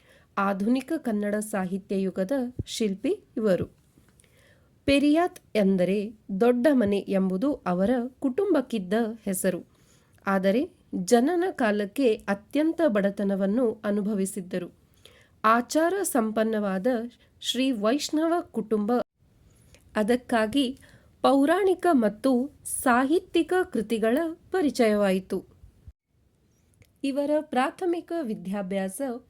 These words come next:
ಹೊಂಗೇನಹಳ್ಳಿ, ಮಳವಳ್ಳಿ ಮತ್ತು ಕೃಷ್ಣರಾಜಪೇಟೆಯಲ್ಲಿ ಆಯಿತು.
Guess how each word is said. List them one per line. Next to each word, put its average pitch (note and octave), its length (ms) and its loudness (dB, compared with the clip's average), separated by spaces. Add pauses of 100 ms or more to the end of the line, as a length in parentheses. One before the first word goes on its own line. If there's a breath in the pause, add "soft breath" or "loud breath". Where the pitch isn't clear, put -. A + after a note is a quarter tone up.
(320 soft breath)
ಹೊಂಗೇನಹಳ್ಳಿ, C#4 1000 -4 (180)
ಮಳವಳ್ಳಿ G3 640 -4 (140)
ಮತ್ತು G#3+ 420 -6 (460 soft breath)
ಕೃಷ್ಣರಾಜಪೇಟೆಯಲ್ಲಿ C4+ 1600 -4 (140)
ಆಯಿತು. G#3 440 -6